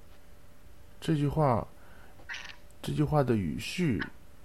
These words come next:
是出现了一个，呃，the-，he would，he would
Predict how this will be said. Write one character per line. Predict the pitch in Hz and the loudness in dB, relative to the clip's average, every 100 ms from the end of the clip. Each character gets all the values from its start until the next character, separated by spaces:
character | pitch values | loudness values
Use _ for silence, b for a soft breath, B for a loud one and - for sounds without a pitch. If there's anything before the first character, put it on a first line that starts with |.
| - | -12
是 | - - | -10 -8
出 | - | -4
现 | 143 151 131 | 2 4 4
了 | 101 | 4
一 | 85 | 2
个， | 92 92 85 B B B B B - 101 | 4 6 4 B B B B B -10 0
呃， | 101 95 95 - - - - - - B B B B B B - - | 2 4 2 0 -4 -10 -14 -16 -16 B B B B B B -10 -6
the-，he | - - - 165 180 185 - | -2 0 6 8 8 6 2
would，he | 117 120 - - - - - - 165 208 - | -2 -2 -8 -16 -16 -16 -12 2 6 8 6
would | 110 101 | 4 2